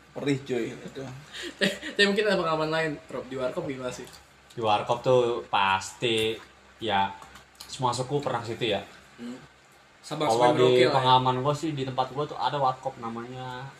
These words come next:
Speaker 3: yang lagi-lagi orang Sunda yang jualan.
Speaker 1: Hmm.
Speaker 3: Panggil A. "A, beli goreng, A." "Berapa, A?"
Speaker 1: Hmm.
Speaker 3: "Biasa. Tempe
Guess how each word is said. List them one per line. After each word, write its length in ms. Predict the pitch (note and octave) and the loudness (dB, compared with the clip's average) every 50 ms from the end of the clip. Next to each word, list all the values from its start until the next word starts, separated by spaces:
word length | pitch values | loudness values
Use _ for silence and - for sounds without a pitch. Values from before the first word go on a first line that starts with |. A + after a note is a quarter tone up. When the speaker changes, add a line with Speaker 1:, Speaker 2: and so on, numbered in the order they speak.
| - _ _ - _ _ - | -20 _ _ -20 _ _ -12
Speaker 3:
yang 160 | A#2+ A#2 A2+ | -8 -6 -2
lagi-lagi 260 | A2 A2 G#2+ G#2 A2 | -2 -2 -2 -2 -2
orang 200 | C3 B2 A#2 A2+ | -2 -2 -2 -2
Sunda 260 | A2+ - A#2+ B2 B2+ B2 | -4 -6 -4 0 0 0
yang 140 | A#2+ A2+ | 0 0
jualan. 340 | G#2+ A2 A2+ A#2 A2+ G#2+ G#2 | 0 0 2 4 2 2 2
Speaker 1:
Hmm. 340 | G#2 G2+ - - - - - - - - - - - - - - - - | -2 -12 -14 -16 -16 -16 -18 -20 -20 -20 -20 -20 -20 -20 -20 -20 -20 -16
Speaker 3:
Panggil 240 | - G#2+ G2+ G2 A2+ | -14 -10 -6 -4 -4
A. 160 | - A2 G#2 - - - - - - - - - - - - - - - - | -2 -4 -6 -6 -8 -18 -20 -20 -20 -20 -20 -20 -20 -20 -20 -20 -20 -18 -6
"A, 60 | - C3 | -4 -4
beli 160 | C3 C#3 B2+ | -2 -2 -2
goreng, 300 | A#2+ A#2 A2+ A#2 A#2+ B2+ | -2 -2 0 0 -2 -2
A." 140 | D3+ D#3 D3+ - - - - - - - - - - - - - - - | 0 -2 -2 -2 -4 -10 -18 -20 -20 -20 -20 -20 -20 -20 -20 -20 -18 -4
"Berapa, 420 | - D#3 D#3 C3 G#2+ G2 G2 - A#2 | 4 8 8 8 8 8 4 2 0
A?" 220 | - D#3+ F#3+ G#3+ - - - - - - | 4 6 6 6 6 4 -2 -10 -14 -16
Speaker 1:
Hmm. 340 | D3+ C3+ B2 - C3 B2 A2+ B2 - - - - - - - - - - | -16 -16 -16 -16 -16 -18 -18 -20 -20 -20 -20 -20 -20 -20 -20 -20 -20 -10
Speaker 3:
"Biasa. 800 | A#2 G#2 F#2 F2+ F#2 G2 A2 - - - G#2+ G2 G2 G#2+ A#2 - - - - - - - - - - - - - - - - - - | -6 -4 -4 -2 -2 -4 -4 -4 -4 0 2 2 4 2 2 -2 -6 -14 -18 -20 -20 -20 -20 -20 -20 -20 -20 -20 -20 -20 -20 -18 -12
Tempe 500 | - - G2 F#2+ F#2+ F#2+ F#2+ - - G#2+ | -4 0 0 0 0 -2 -6 -6 -6 -6